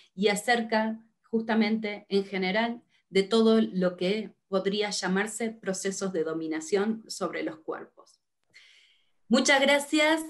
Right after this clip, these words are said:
este, a todos. Este, recomendado Las leyes y el cuerpo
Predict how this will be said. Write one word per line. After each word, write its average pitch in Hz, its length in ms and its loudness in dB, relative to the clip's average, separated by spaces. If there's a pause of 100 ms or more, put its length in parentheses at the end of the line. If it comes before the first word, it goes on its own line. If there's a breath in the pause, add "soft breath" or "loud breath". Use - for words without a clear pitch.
(140)
este, 196 320 -4
a 190 160 0
todos. 339 580 2
Este, 190 500 -2
recomendado 226 1080 4
Las 202 200 0
leyes 247 460 -2
y 214 60 2
el 196 140 0
cuerpo 302 680 0